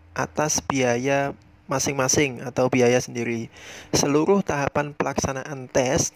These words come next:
tidak dibungut biaya apapun. Saya ulangi lagi, seluruh tahapan pelaksanaan tes tidak dipungut biaya apapun.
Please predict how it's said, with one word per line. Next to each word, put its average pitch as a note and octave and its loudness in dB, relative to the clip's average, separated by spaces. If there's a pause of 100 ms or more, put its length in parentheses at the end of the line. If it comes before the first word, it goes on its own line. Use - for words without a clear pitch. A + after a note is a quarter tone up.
(100)
tidak - -2
dibungut C#3+ 2 (720)
biaya C3+ 2
apapun. A#2+ 0 (400)
Saya B2+ 2
ulangi B2+ 0
lagi, C3+ 2
seluruh C#3+ 4
tahapan C3+ -2
pelaksanaan C3 -2
tes E3 4 (320)
tidak C3+ 4
dipungut C#3 0
biaya B2+ 4
apapun. A#2+ 0